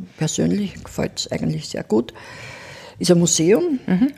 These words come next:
Speaker 1: Veranstaltungen kann man,
Speaker 2: Mhm.
Speaker 1: ist noch immer im Besitz der
Speaker 2: Mhm.
Speaker 1: Füchse.
Speaker 2: Füchse.
Speaker 1: Und, äh, ja,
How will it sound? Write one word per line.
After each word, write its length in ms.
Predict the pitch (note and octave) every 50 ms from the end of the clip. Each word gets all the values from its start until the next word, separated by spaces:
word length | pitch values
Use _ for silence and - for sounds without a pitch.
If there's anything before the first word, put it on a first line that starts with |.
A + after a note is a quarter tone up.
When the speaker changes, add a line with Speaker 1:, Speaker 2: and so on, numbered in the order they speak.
| -
Speaker 1:
Veranstaltungen 840 | - - - - - F3 F3 - - F3+ G3+ - G#3 G#3 G3+ G#3 G3+
kann 160 | - F#3 F3+
man, 80 | F#3+ G3
Speaker 2:
Mhm. 60 | A#3
Speaker 1:
ist 120 | C4 - -
noch 100 | F#3 F#3
immer 240 | G3 G3 G3 F#3 F#3
im 180 | F#3+ F#3 F3+
Besitz 340 | F3+ F3+ - G3 - - -
der 180 | - F3 F3 F3
Speaker 2:
Mhm. 280 | E3+ D3 F3 D#3 A3+ D4+ - -
Speaker 1:
Füchse. 520 | - - - G3+ - - - A#3 A#3+ G#3 - - - - - _ -
Speaker 2:
Füchse. 280 | - - - - - - - - - - - - - - - - -
Speaker 1:
Und, 600 | - G3 - G3 F#3+ F#3 F3+ F3+ F#3 F#3 - -
äh, 40 | -
ja, 920 | C3+ E3+ E3 E3 E3 D#3+ D#3+ D#3+ D#3+ D3 D3 - - - F3 A3+ G3 E3+